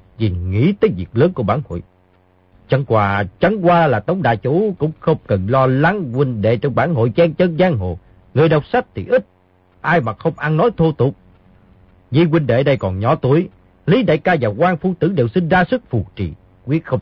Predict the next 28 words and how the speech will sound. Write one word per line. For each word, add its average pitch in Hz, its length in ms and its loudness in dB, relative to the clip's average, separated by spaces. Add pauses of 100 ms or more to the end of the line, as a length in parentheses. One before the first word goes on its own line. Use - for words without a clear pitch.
xảy 120 140 -2
ra 117 200 0
chuyện 107 340 -4
gì 107 120 0
đâu. 131 300 2 (960)
Sở 123 60 2
dĩ 107 160 0
chúng 147 140 0
ta 101 360 2
để 123 160 -2
cho 110 80 -2
Tiểu 117 100 0
Bảo 107 180 2
làm 95 240 0
hương 131 220 0
chủ 98 220 -2
Thanh 127 160 -2
Mộc 87 180 -2
Đường 85 240 0 (460)
là 104 200 2
vì 98 320 2 (220)
đã 117 300 0
thề 90 300 2
trước 175 180 0
linh 131 120 2
vị 170 140 -2
của 143 240 -2
Vạn 82 240 0